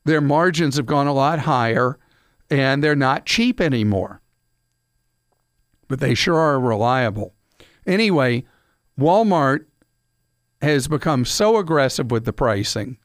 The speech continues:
and Amazon is now striking back at Walmart in a whole new way.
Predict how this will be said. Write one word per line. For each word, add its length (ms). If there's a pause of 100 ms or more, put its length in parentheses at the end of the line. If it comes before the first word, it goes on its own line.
(760)
and 500 (140)
Amazon 880 (340)
is 240
now 240
striking 800
back 420
at 160
Walmart 680 (340)
in 180
a 80
whole 360
new 240
way. 420